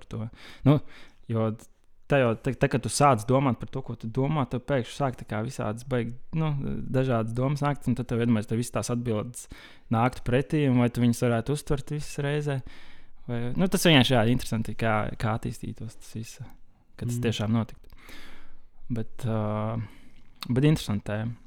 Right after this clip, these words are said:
Speaker 1: jebkurā gadījumā, jā.
Speaker 2: Jā, es domāju, ka kaut kādā, nu, ne tik tālā nākotnē tas paliks atkal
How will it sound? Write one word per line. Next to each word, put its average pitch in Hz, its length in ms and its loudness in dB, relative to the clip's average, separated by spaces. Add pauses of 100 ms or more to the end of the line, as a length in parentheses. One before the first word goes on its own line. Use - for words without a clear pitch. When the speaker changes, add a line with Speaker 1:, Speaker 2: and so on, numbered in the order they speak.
(140)
Speaker 1:
jebkurā 107 340 -8
gadījumā, 101 280 -10
jā. 110 240 -12 (260)
Speaker 2:
Jā, 131 220 0
es 185 100 0
domāju, 277 240 2
ka - 100 -20
kaut 226 160 -6
kādā, 127 260 -4
nu, 156 180 -4 (400)
ne 143 400 -2
tik - 180 -10
tālā 139 260 2
nākotnē 117 540 -4
tas 104 140 -10
paliks 107 340 -10
atkal 107 240 -12